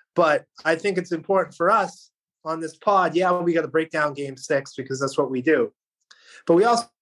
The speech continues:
have to look at the season in a whole. You came into the season without a point guard, and you finally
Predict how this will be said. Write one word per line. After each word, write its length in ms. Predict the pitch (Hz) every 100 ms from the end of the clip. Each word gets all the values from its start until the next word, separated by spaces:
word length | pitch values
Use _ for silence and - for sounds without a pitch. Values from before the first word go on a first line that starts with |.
| -
have 220 | 196 175
to 80 | 165
look 200 | 147 170
at 80 | 160
the 80 | 131
season 360 | 151 147 143
in 80 | 131
a 60 | 123
whole. 340 | 127 113 - _ _ _ _ _ _ _ _ _ 156
You 140 | 220
came 260 | 240 226 226
into 200 | 196 185
the 100 | 175
season 340 | 160 156 151
without 320 | 139 147 139
a 40 | 135
point 400 | - 123 117 -
guard, 360 | 110 104 - 127 _ _ _ _ _ _ _ _ _ -
and 200 | 156 156
you 80 | 156
finally 600 | - 170 165 175 180